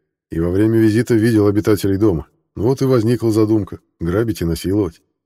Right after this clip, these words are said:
Кончилось всё дурно. Для грабителей дурно. Мои люди появились в тот самый момент, когда эти придурки начали лезть через стены,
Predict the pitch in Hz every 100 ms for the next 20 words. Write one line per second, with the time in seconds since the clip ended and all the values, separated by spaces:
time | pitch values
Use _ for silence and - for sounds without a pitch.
0 | _ _ _ _ _ _ _ _ _ _
1 | _ - 110 98 95 87 82 90 82 90
2 | 90 80 71 - _ _ _ 110 110 107
3 | 113 117 92 80 82 78 80 73 - _
4 | _ _ _ _ _ _ _ _ _ _
5 | 76 71 80 98 104 98 104 107 113 104
6 | 101 95 107 107 104 107 120 110 101 104
7 | 104 104 90 104 117 107 107 107 - 107
8 | 107 104 - 107 95 - 123 101 71